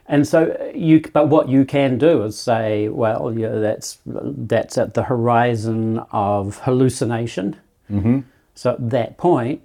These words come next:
Speaker 1: in your whatever programming methodology you're using, you can say, "Well, go and check them. Go and look them up on Google."
Speaker 2: Yeah.
Speaker 1: And if they're not real,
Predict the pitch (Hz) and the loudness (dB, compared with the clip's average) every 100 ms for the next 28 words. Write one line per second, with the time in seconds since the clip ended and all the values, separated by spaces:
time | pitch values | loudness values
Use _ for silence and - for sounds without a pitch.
0 | - 123 113 107 104 104 95 _ _ _ | -12 -8 -6 -4 -4 -6 -10 _ _ _
1 | _ 131 107 110 101 101 98 _ - 117 | _ -14 -8 -8 -8 -10 -12 _ -8 -6
2 | 107 110 101 98 95 92 92 _ 110 110 | -6 -8 -8 -8 -8 -10 -14 _ -8 -8
3 | 110 104 110 110 107 104 90 82 90 110 | -6 -6 -4 -4 -6 -8 -8 -8 -6 -4
4 | 139 85 87 90 98 107 101 104 110 98 | -4 -6 -12 -14 -14 -12 -10 -8 -8 -10
5 | 98 - - - _ _ - 110 107 - | -12 -16 -16 -18 _ _ -14 -12 -10 -14
6 | 117 113 - 113 110 123 - - - _ | -16 -16 -16 -18 -16 -16 -16 -20 -20 _
7 | _ _ _ 113 101 92 104 101 98 117 | _ _ _ -10 -10 -10 -10 -12 -8 -6
8 | 120 95 | -6 -6